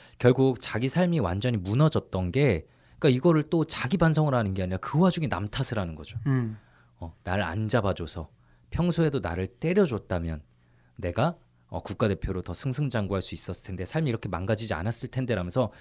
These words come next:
Speaker 1: 철저하게 남 탓하고 있는 사람이에요. 근데
Speaker 2: 음.
Speaker 1: 어쨌든 그걸 믿어. 어, 때려주는 게 참 선생이다. <laughs> 그래서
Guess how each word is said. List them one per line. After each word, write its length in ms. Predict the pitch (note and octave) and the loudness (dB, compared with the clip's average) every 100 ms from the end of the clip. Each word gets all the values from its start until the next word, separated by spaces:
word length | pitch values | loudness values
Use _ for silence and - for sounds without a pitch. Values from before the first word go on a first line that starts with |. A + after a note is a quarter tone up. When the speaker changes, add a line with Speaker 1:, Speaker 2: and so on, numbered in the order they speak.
| - - - - | -20 -20 -16 -8
Speaker 1:
철저하게 640 | - B3+ B3+ C4+ F3+ D3+ | 0 0 2 2 4 4
남 200 | G2 G2+ | 4 0
탓하고 320 | D3+ C#3+ A2+ | 0 2 2
있는 140 | F#2+ F#2 | 2 0
사람이에요. 480 | A2 G#2 E2+ D2+ E2 | -2 -2 -4 -6 -6
근데 200 | - D3 | 2 6
Speaker 2:
음. 40 | C3 | 6
Speaker 1:
어쨌든 260 | D#3 E3 | 4 0
그걸 180 | D#3 C#3 | 2 0
믿어. 420 | G2+ D3 C3+ - - _ _ _ _ _ - | 0 2 4 2 -6 _ _ _ _ _ -12
어, 80 | G2 - | -8 0
때려주는 420 | G3 F#3 D#3+ C3 | 4 4 2 0
게 80 | A#2+ | -2
참 220 | - E3+ | -2 0
선생이다. 540 | E3 D#3 A#2+ - - | 2 2 2 0 -2
<laughs> 760 | - - - - - - - - | -6 -16 -16 -20 -20 -20 -18 -2
그래서 420 | - B2+ F3 A3 | 4 6 6 2